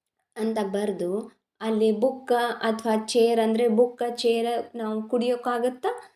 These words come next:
ಇಲ್ಲ ಅಲ್ವಾ? So ಹಾಗೆ ಗೊತ್ತಿರಲಿ, object depend on main verb. ಆ, ಓಕೆ? ಯಾವಾಗಲೂ ಆಬ್ಜೆಕ್ಟು ಮೇನ್ ವರ್ಬ್ ಮೇಲೆ ಡಿಪೆಂಡ್ ಇರುತ್ತೆ, ಅದಕ್ಕೆ ರಿಲೇಟೆಡ್ ನೀವು ಬರಿಬೇಕಾಗತ್ತೆ. ಓಕೆ?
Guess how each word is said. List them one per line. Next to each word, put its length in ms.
ಇಲ್ಲ 260
ಅಲ್ವಾ? 320
So 120
ಹಾಗೆ 400
ಗೊತ್ತಿರಲಿ, 560
object 580
depend 460
on 380
main 280
verb. 380
ಆ, 40
ಓಕೆ? 440
ಯಾವಾಗಲೂ 340
ಆಬ್ಜೆಕ್ಟು 480
ಮೇನ್ 340
ವರ್ಬ್ 260
ಮೇಲೆ 320
ಡಿಪೆಂಡ್ 400
ಇರುತ್ತೆ, 260
ಅದಕ್ಕೆ 280
ರಿಲೇಟೆಡ್ 560
ನೀವು 180
ಬರಿಬೇಕಾಗತ್ತೆ. 1120
ಓಕೆ? 200